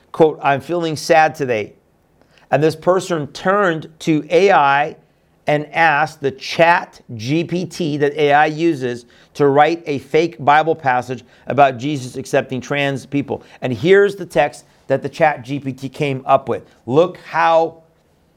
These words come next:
uh, spiritual this sounds, authentic this sounds. Listen to this. "And a woman whose heart was divided between spirit and body came before him.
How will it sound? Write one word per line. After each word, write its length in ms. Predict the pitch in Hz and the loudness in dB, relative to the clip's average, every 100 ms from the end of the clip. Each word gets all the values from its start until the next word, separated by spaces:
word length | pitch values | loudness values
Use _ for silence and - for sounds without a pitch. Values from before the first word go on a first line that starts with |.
| _ _ _ _ _ _ _ _ _ _ _ _ _ 113 104 | _ _ _ _ _ _ _ _ _ _ _ _ _ -16 -8
uh, 280 | 123 120 110 | 0 0 0
spiritual 800 | - - - 160 160 175 202 190 | -8 -16 -2 0 0 -2 -4 -4
this 200 | 180 180 | -6 -4
sounds, 440 | 180 196 247 - _ _ _ _ _ - | -4 -4 -6 -12 _ _ _ _ _ 4
authentic 680 | 143 131 151 170 175 208 | 4 4 -8 -8 -8 -6
this 180 | 202 190 | -8 -6
sounds. 400 | 196 196 247 - _ _ | -4 -4 -4 -14 _ _
Listen 280 | 147 170 156 | -8 -6 -4
to 80 | 147 | -2
this. 320 | 131 - - _ _ _ _ _ _ _ _ _ | -2 -4 -20 _ _ _ _ _ _ _ _ _
"And 140 | 160 160 | 2 2
a 60 | |
woman 540 | 151 214 185 156 170 _ - | 2 0 0 -4 -8 _ 0
whose 220 | 165 - | 0 2
heart 280 | 165 196 196 | 2 2 0
was 140 | 175 | -4
divided 580 | 147 139 156 196 190 147 | -4 2 2 2 -2 -8
between 320 | 147 165 151 | -12 -10 -10
spirit 460 | - - 196 196 196 | -12 -2 2 2 0
and 180 | 185 165 | -4 2
body 420 | 151 139 147 165 _ _ _ | 4 4 0 -8 _ _ _
came 220 | - 180 156 | -2 0 0
before 360 | 160 156 165 | -4 -2 -2
him. 200 | 139 107 | -2 -8